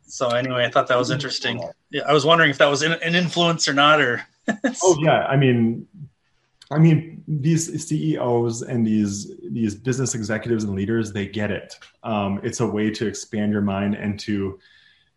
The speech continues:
Speaker 2: look at life through a different lens. And how powerful is that? I mean, what a disadvantage to go, go through life in one lens. What an advantage to get multiple different lenses.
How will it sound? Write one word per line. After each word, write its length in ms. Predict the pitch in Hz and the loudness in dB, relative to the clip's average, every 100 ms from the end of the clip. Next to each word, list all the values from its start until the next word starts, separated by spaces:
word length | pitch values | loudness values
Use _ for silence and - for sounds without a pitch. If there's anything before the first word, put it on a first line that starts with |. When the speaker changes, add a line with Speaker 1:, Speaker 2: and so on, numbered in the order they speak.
| _ _ | _ _
Speaker 2:
look 200 | 117 143 | -4 0
at 80 | 127 | 0
life 420 | 113 117 123 - | 2 0 0 -6
through 160 | 120 131 | -4 -4
a 40 | |
different 320 | 139 131 131 | -4 -4 -2
lens. 420 | 127 151 95 87 | 0 0 0 -2
And 140 | 104 95 | -2 -2
how 180 | - 113 | -2 -4
powerful 580 | - 107 127 123 107 | -2 0 0 0 -2
is 100 | 95 | -4
that? 240 | 95 90 90 | -6 -8 -6
I 80 | 104 | -2
mean, 320 | 110 107 - _ _ | 0 -2 -4 _ _
what 140 | 131 139 | 0 0
a 80 | |
disadvantage 720 | 135 131 131 110 110 117 104 - | 0 0 0 0 0 2 0 -2
to 220 | 104 101 | -4 -2
go, 260 | 104 117 120 | -4 -4 -2
go 220 | 117 113 | -2 -2
through 160 | 120 | -2
life 420 | 107 107 104 107 - | -4 -2 -2 -2 -6
in 280 | 117 98 95 | -4 -4 -2
one 340 | 104 98 90 | -2 -2 -4
lens. 640 | 95 87 - - - - _ _ _ _ | -6 -8 -12 -14 -14 -16 _ _ _ _
What 200 | 117 123 | -6 0
an 100 | 127 | 2
advantage 480 | 120 110 113 113 101 | 2 2 2 2 0
to 100 | - | -4
get 320 | 101 104 - | -6 -6 -8
multiple 400 | 117 104 104 104 | -6 -4 -4 -6
different 280 | 98 98 92 | -8 -8 -8
lenses. 720 | 90 92 90 80 73 - - | -8 -8 -8 -8 -10 -14 -16